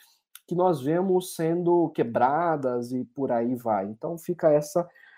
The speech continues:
a minha consideração de que quando nós nos rendemos a Cristo, as nossas preferências pessoais, as nossas ideologias,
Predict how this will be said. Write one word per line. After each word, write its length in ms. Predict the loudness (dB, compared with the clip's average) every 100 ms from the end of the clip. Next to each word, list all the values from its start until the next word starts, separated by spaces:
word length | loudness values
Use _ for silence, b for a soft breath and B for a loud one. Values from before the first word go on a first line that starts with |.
| b
a 120 | 0
minha 240 | 4 4 4
consideração 1300 | 2 -2 -2 -6 0 4 4 2 -2 -4 0 0 -2 b b _
de 280 | -10 -4 -4
que 460 | -4 0 2 2 -2 _ _ _ _ _ _ -10
quando 280 | 0 2 4
nós 240 | 4 4
nos 120 | 2 -2
rendemos 400 | 0 0 0 -2
a 80 |
Cristo, 720 | -4 -2 -2 0 -4 -8 -10 -10 b b _
as 220 | -4 -2
nossas 460 | 0 -2 -2 -6 -2
preferências 560 | -2 0 0 0 -6
pessoais, 960 | -10 -12 -8 0 4 6 4 2 -2 -6
as 120 | -6
nossas 380 | -4 -4 -6 -6
ideologias, 1300 | 0 2 2 0 -4 0 2 4 2 0 -4 -10